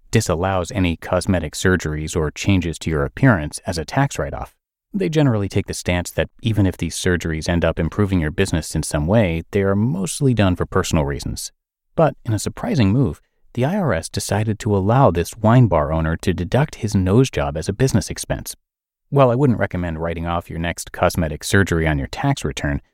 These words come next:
this story offers a great lesson in business expenses for entrepreneurs.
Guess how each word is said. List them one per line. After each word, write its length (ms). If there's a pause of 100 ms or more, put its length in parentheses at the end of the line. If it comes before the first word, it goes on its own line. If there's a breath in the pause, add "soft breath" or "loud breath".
(380)
this 140
story 300
offers 300
a 40
great 400
lesson 380
in 160
business 380
expenses 500
for 160
entrepreneurs. 760